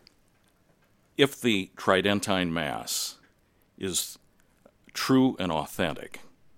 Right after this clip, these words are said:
and the Lord God Almighty, Father, Son, and Holy Ghost view this as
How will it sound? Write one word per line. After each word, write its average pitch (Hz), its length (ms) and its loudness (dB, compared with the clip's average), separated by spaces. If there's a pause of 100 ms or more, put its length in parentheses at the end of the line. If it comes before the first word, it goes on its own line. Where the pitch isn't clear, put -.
(1000)
and 95 280 -6 (240)
the 92 60 -8
Lord 107 340 6
God 104 260 6
Almighty, 90 500 2
Father, 101 440 4
Son, 98 340 2
and 78 120 -2
Holy 98 300 0
Ghost 78 480 -2
view 98 380 0
this 82 540 -4 (600)
as 78 600 -2